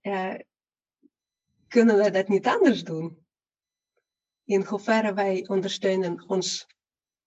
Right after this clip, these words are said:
eh, eigen lichaam ermee en helpen wij dat kind? In hoeverre kunnen wij aan dat kind gewoon energie geven om, eh, zelf te kunnen, eh, die schok op, op te vangen.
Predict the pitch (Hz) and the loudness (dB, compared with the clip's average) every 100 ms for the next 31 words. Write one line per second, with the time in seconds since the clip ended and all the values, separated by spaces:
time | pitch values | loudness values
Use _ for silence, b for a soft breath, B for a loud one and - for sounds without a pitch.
0 | _ _ - - 214 247 247 190 180 - | _ _ -12 0 2 4 4 4 2 0
1 | 175 165 165 160 156 165 - _ b b | 0 0 0 0 0 0 -4 _ b b
2 | b - 170 160 156 190 170 180 180 175 | b -6 -2 -2 0 0 2 2 0 0
3 | 180 - - 285 220 - - _ _ _ | 0 -2 2 2 2 0 -12 _ _ _
4 | _ _ - 175 175 180 202 196 190 196 | _ _ -4 -4 -2 0 4 4 4 2
5 | 185 180 180 175 175 - 180 175 180 - | 2 0 0 0 -2 -4 -4 -2 -6 0
6 | 196 190 - 180 175 175 175 B B B | 2 2 0 -2 0 0 -2 B B B
7 | B _ _ _ _ _ _ _ _ _ | B _ _ _ _ _ _ _ _ _
8 | _ _ _ - 214 208 175 226 233 208 | _ _ _ 4 6 6 8 8 8 6
9 | 190 180 185 180 185 180 180 180 185 185 | 6 6 2 2 0 0 0 -2 -2 0
10 | 185 185 185 185 - _ _ _ - 180 | -2 -2 -4 -8 -16 _ _ _ -2 4
11 | 247 277 254 233 226 196 185 185 185 180 | 6 4 2 4 6 6 6 4 2 0
12 | - _ _ _ b b b b _ _ | -6 _ _ _ b b b b _ _
13 | _ _ _ - 170 190 165 - 202 190 | _ _ _ -10 -4 -2 0 2 2 2
14 | 240 - 202 196 - 202 - 202 185 185 | -8 0 2 2 2 2 2 0 0 -2
15 | 170 175 | -2 -6